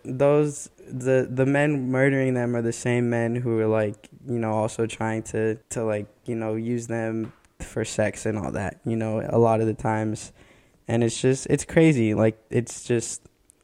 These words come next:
sad, and I do think like, although we have done a lot to, you know, to bring awareness,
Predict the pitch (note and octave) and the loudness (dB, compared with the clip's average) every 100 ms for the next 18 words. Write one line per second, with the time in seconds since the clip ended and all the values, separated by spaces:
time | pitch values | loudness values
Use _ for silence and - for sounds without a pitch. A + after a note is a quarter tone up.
0 | _ _ _ - A2+ A2 G#2 A#2+ C3+ C3+ | _ _ _ -2 2 4 4 2 0 -8
1 | - A2 G#2+ G#2+ - A2+ A2 A#2 - A2+ | -4 -2 0 0 0 0 2 0 0 0
2 | A2 - - - - - B2+ B2 B2 B2+ | 0 -2 -12 -18 -10 2 4 6 4 4
3 | B2+ C3+ C3+ C3 B2 B2+ B2+ A2+ B2 A#2+ | 6 6 6 4 2 2 0 0 0 0
4 | A2+ B2+ - - A#2+ A#2 A2 A2 - - | -4 -8 -14 -4 2 4 6 4 0 -8
5 | - A2 A2 G#2+ G#2 - - _ - - | -4 0 2 0 -2 -8 -18 _ -20 -20
6 | - - C#3 B2 A#2 A2 A2 - _ - | -20 -10 -2 -2 0 -4 -6 -12 _ -10
7 | - B2 A#2+ A2+ A2+ A#2 A#2+ A#2 - - | -4 0 0 2 2 2 2 -2 -4 -14